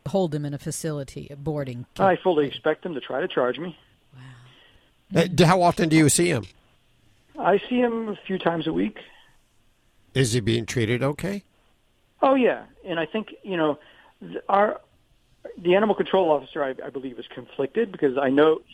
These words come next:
Speaker 2: she hangs out with him. She knows, she sees that he's not a threat. In fact,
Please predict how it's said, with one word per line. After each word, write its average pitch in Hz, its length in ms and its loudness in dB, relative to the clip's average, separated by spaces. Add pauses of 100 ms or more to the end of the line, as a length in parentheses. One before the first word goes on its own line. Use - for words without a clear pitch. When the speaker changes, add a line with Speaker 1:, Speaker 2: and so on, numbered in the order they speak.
(120)
Speaker 2:
she 233 100 -10
hangs 190 220 -8
out 208 180 -2
with - 120 -8
him. - 100 -16 (600)
She - 200 -8
knows, 165 320 2
she 196 220 -6
sees 151 220 -2
that 135 100 0
he's 113 140 -8
not 110 160 -4
a 104 60 -8
threat. - 340 -2
In 135 120 -8
fact, 131 300 0